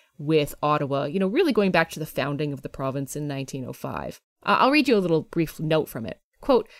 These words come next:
"Alberta is not and never, has never been an equal participant in Confederation. Alberta is a culturally distinct region,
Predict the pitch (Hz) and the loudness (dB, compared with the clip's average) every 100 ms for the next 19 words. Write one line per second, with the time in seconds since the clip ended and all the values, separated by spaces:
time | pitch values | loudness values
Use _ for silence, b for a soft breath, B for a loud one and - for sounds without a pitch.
0 | b - 311 302 - 262 269 277 - - | b 2 4 4 2 4 2 2 -6 0
1 | 240 226 220 - 220 220 202 214 165 156 | 4 4 2 2 2 4 2 2 0 -2
2 | 147 151 160 - 175 - 160 - - 147 | -2 -6 -8 -8 -10 -8 -8 -6 -4 -6
3 | - 143 135 131 127 - - - _ 170 | -6 -12 -10 -8 -8 -10 -12 -14 _ -6
4 | 165 175 165 156 - 208 233 220 202 - | -2 0 0 -2 -4 -4 0 0 0 -4
5 | 175 - 156 - - | -6 -2 -4 -2 -10